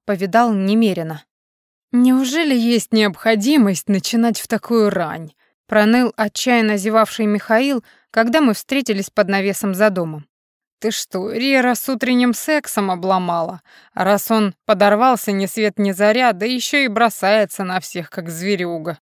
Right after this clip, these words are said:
Неужто Йети не донес уравнителю о вчерашнем цирке? Или я зря переживала,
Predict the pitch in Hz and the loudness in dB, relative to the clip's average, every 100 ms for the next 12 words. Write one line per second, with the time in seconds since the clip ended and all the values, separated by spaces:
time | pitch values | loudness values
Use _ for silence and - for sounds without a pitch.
0 | _ _ _ - 202 277 - 240 220 269 | _ _ _ -4 0 0 0 -2 0 -2
1 | - 226 220 240 262 262 185 196 185 185 | 0 0 0 2 2 2 0 0 2 2
2 | 233 247 190 175 175 - 196 185 - 208 | 0 0 -2 -2 -4 -2 0 0 0 -4
3 | 208 - 175 156 170 151 _ _ _ _ | -4 -6 -8 -10 -14 -16 _ _ _ _
4 | _ 233 214 208 196 185 202 196 196 185 | _ 0 4 4 2 2 0 0 -4 -4
5 | 190 185 240 233 185 | -2 2 2 2 -2